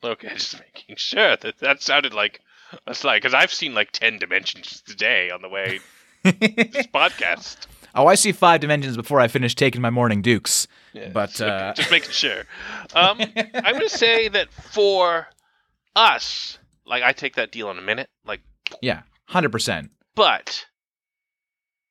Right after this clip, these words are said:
Speaker 1: for Sabrina, no,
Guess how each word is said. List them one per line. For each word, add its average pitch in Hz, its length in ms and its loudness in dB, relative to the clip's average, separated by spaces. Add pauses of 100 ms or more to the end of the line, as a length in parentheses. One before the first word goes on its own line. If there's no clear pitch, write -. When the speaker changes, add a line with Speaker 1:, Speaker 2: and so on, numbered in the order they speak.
(140)
Speaker 1:
for 120 120 2
Sabrina, 202 720 0 (1500)
no, 359 380 -8